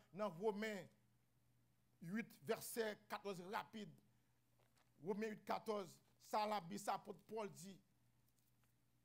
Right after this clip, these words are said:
nous entourer par le Saint-Esprit de Dieu qui a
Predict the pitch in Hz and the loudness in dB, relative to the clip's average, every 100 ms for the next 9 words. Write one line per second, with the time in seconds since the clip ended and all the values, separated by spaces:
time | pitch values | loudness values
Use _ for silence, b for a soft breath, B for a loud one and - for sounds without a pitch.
0 | _ _ _ _ _ _ _ _ _ - | _ _ _ _ _ _ _ _ _ -4
1 | 202 202 208 240 - 220 185 226 208 - | 0 2 2 0 -2 -4 -2 -2 -4 -8
2 | - _ _ _ _ - 226 214 214 208 | -20 _ _ _ _ 2 6 6 4 -2
3 | - 233 240 214 202 - 220 190 202 117 | -4 -4 -2 -2 -2 -4 -6 0 -2 0
4 | 220 185 - b b - | 0 0 -4 b b 0